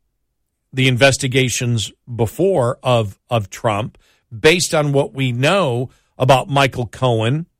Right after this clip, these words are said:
and Stormy Daniels and Trump, and then again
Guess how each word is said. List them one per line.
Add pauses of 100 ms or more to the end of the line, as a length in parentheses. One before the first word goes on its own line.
(160)
and
Stormy
Daniels (1040)
and
Trump, (1600)
and
then
again